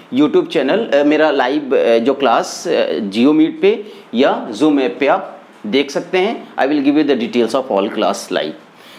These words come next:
तो ये because of क्या है? Prepositional phrase है। Prepositional phrase का मतलब कि group of words, देखिए अकेला because conjunction है, लेकिन of आ गया तो preposition दोनों मिल करके अब क्या हो गया? ये prepositional phrase हो गया।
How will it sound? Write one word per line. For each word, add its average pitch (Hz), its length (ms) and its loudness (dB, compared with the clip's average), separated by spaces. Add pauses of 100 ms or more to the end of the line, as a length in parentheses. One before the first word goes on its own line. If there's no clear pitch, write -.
(160)
तो 254 240 0 (260)
ये 139 260 0
because 185 280 0
of 226 160 -2
क्या 226 120 0
है? 233 160 -2
Prepositional 160 600 -2
phrase 107 360 -2
है। 98 160 -2 (600)
Prepositional 180 600 0
phrase 214 260 0
का 226 120 0
मतलब 196 260 0
कि 247 400 2 (260)
group 214 340 0
of 208 260 0
words, 131 280 0
देखिए 165 380 -2 (260)
अकेला 180 360 2
because 226 260 -2
conjunction 226 480 -2
है, 123 120 -2 (180)
लेकिन 151 260 2
of 156 260 0
आ 160 100 2
गया 190 240 0
तो 220 140 -2
preposition 165 600 0
दोनों 170 200 0
मिल 170 160 2
करके 165 260 -2
अब 180 80 0
क्या 185 200 0
हो 185 100 2
गया? 208 140 0
ये 202 140 0
prepositional 160 640 -2
phrase 123 260 0
हो 110 80 -2
गया। 95 200 -4